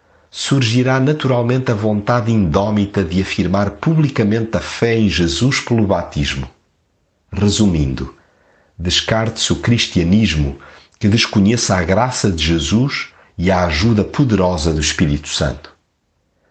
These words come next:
Já agora, um parênteses mais.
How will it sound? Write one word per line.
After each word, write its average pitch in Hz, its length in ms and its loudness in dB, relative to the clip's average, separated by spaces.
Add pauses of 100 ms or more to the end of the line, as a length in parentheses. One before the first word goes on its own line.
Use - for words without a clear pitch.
Já 90 340 -2
agora, 82 560 -2 (400)
um 127 100 2
parênteses 110 760 2
mais. 64 520 -2